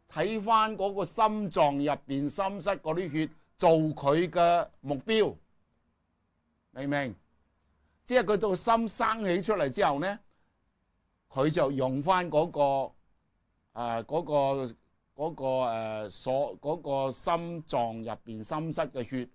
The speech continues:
做佢個所緣。即係話個所依又係心臟心室入邊嘅所緣，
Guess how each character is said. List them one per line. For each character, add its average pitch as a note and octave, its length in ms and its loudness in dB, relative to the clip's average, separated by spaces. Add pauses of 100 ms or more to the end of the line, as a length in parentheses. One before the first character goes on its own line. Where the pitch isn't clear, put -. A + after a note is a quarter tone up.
(240)
做 C3 160 -2
佢 A#2+ 360 -4
個 B2+ 100 -6
所 A#2 280 -4
緣。 F2 180 -12 (760)
即 B3 120 0
係 A#3 140 6
話 D#3 340 8
個 F#3 140 0
所 F3+ 440 6
依 A#3+ 640 4 (140)
又 C3 140 0 (120)
係 B2 200 -2
心 F#3 420 0
臟 B2 400 -2
心 E3+ 280 -4
室 E3+ 100 -2
入 C3+ 200 -4 (160)
邊 A2 140 -12
嘅 A#2 120 -8
所 A#2+ 240 -8
緣， G2+ 140 -12